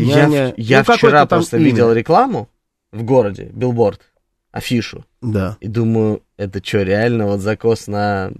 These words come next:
Speaker 2: Да,
Speaker 1: то самое?
Speaker 2: это ровно оно.
Speaker 1: И причем она выглядит так же, темные волосы, черные
Speaker 2: Но
Speaker 1: волосы.
Speaker 2: ее, ее, типа, многие сравнивают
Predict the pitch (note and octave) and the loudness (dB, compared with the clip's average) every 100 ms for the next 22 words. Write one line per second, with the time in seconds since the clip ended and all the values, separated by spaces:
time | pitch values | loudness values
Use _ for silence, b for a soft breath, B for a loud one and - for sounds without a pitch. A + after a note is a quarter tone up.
0 | - _ C3 G2+ A2 - F3+ D4+ C#4 A#2+ | -20 _ -2 0 0 4 4 6 2 2
1 | F3 B3+ A#3 E3 C3 A#2 - E3 E3 E3 | 0 0 0 2 2 2 2 2 4 2
2 | F#3 C#3 A#2 B2 A2 G2 B2 A2 A2 G#2 | 0 -2 0 0 0 -4 0 0 0 -2
3 | D3 A#3+ - - - G#2+ G#2 A#2 B2 D3 | 0 -2 -6 -6 0 0 -2 0 4 4
4 | C#3 C#3+ D#3+ - C#3+ C3+ C#3 C3 A#2+ B2 | 4 4 2 0 -2 0 0 0 -2 -2
5 | G#2+ F#2+ F#2 C#2+ D2+ | -4 -4 -8 -10 -14